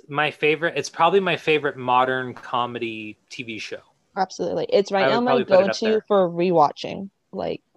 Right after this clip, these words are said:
Speaker 2: I go back to this one and just rewatch episodes.
Speaker 1: Yeah. It's very good. Uh, but before we get into clients and things, I do have a get to know you question related to this show.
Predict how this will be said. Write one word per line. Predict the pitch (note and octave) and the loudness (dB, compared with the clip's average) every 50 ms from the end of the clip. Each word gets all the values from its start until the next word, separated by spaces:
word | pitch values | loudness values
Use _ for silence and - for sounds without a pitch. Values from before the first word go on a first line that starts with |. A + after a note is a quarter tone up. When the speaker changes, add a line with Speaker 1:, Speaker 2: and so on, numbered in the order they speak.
| _ - | _ -10
Speaker 2:
I | E3 E3+ | -6 -2
go | D3+ F3 E3 | 0 0 2
back | E3+ E3 D#3+ - - | 2 0 -2 -2 -6
to | - D#3 | -6 -4
this | D#3+ E3 - - | -4 -4 -4 -6
one | C3 C3+ | -8 -6
and | C#3+ D3 | -6 -6
just | C#3+ E3+ - E3+ | -6 -8 -8 -8
rewatch | E3 D#3 D#3+ D3+ D3 D3 - - - - - - - _ _ - - | -6 -4 -2 -2 -2 -4 -6 -10 -14 -18 -16 -18 -20 _ _ -14 -14
episodes. | F3+ - - D#3+ - - D3+ - - - F#3 _ - - | -12 -10 -10 -8 -6 -6 -6 -6 -6 -8 -12 _ -20 -20
Speaker 1:
Yeah. | - _ _ _ _ _ _ _ - | -20 _ _ _ _ _ _ _ -6
It's | C#3+ C3 B2+ | -6 -6 -8
very | B2 A2 C3+ D#3+ F3+ F3 D#3+ | -4 0 2 4 4 4 4
good. | C3 C3 A#2 G#2 - - _ _ _ _ _ - | 2 2 0 0 -2 -8 _ _ _ _ _ 2
Uh, | C3+ C3+ C3+ | 4 4 4
but | C3+ D3+ D#3 D3+ | 4 2 2 2
before | E3 D#3+ - - G#3+ A3 A3 | -2 -2 2 4 4 6 6
we | A3 G#3 | 4 4
get | E3+ F3+ F3 | 4 2 2
into | F3 D#3+ - - D#3 | 2 0 -4 -8 -10
clients | C#3 - - D3 C3+ C3+ C#3+ C#3+ C#3 - - | -10 -4 0 0 2 2 0 -2 -6 -10 -12
and | - C#3 B2+ A#2 G#2+ - | -8 -8 -8 -8 -8 -10
things, | - A#2 G#2 F#2+ F#2 G#2+ - - - - - _ _ _ _ _ _ _ - | -12 -12 -12 -12 -14 -18 -18 -16 -16 -18 -18 _ _ _ _ _ _ _ -10
I | - A#2 A#2+ | -6 -4 -4
do | A#2+ - D3 D#3 D#3+ | -4 -4 -4 -4 -4
have | C#3+ C#3 D3+ C#3 B2+ A2+ - _ - | -2 0 0 0 0 -2 -6 _ -12
a | - | -10
get | A2 B2 A#2 - | -8 -8 -8 -10
to | - - B2 | -10 -12 -10
know | A2+ | -10
you | A2 G#2+ G#2+ | -10 -10 -12
question | - - A2+ G#2+ - - - A#2 | -12 -12 -12 -12 -12 -14 -16 -16
related | A2 G#2 G#2+ A2 G#2 A#2+ E3+ F#3+ C#3 G#2+ - | -16 -14 -12 -10 -8 -8 -8 -8 -10 -12 -14
to | - - - F#2+ F#2 _ | -20 -20 -20 -20 -20 _
this | G2+ F#2+ F#2+ | -20 -18 -18
show. | - - - - G2+ F#2 | -16 -16 -16 -16 -18 -18